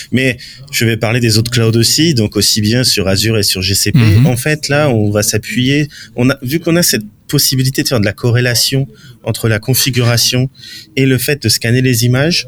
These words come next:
Speaker 1: on va pouvoir, en fait, corréler les deux informations pour, pour associer, en fait, l'image du container Fargate avec la,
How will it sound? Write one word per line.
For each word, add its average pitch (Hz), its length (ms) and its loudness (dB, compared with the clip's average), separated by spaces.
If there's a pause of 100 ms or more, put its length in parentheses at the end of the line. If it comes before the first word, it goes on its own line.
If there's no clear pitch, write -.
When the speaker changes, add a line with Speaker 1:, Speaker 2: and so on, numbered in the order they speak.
(140)
Speaker 1:
on 120 80 -4
va 113 120 0
pouvoir, 127 380 -2
en 120 60 0
fait, 135 260 -2
corréler 131 440 0
les 117 120 2
deux 113 220 0
informations 123 600 -2 (640)
pour, 104 240 0 (120)
pour 117 360 2
associer, 123 580 0
en 113 100 2
fait, 127 280 -4
l'image 135 480 2
du 104 100 -10
container 110 540 -2
Fargate 101 520 -6
avec 120 360 -2
la, 107 100 -2